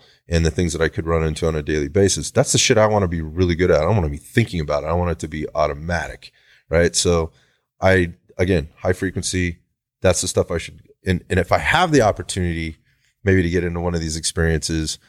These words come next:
I'll go, I'll go do that if, if I think that. But I, I don't think that that's real practical for me.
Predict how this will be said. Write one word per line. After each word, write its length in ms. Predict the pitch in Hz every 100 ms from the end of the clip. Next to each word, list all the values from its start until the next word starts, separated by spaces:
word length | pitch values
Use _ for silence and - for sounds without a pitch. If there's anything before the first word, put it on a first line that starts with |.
| _ _ -
I'll 120 | 90
go, 240 | 85 73 -
I'll 140 | 85
go 100 | 80
do 180 | 73 73
that 260 | 64 - - -
if, 200 | 82 -
if 380 | - 80 - - -
I 80 | 82
think 180 | 82
that. 140 | 76 -
But 100 | 92
I, 200 | - 104
I 20 |
don't 200 | 117 117
think 420 | - - 143 120
that 120 | 113
that's 240 | - 101 -
real 80 | 92
practical 640 | - - 95 82 80 -
for 200 | - 76
me. 240 | 67 57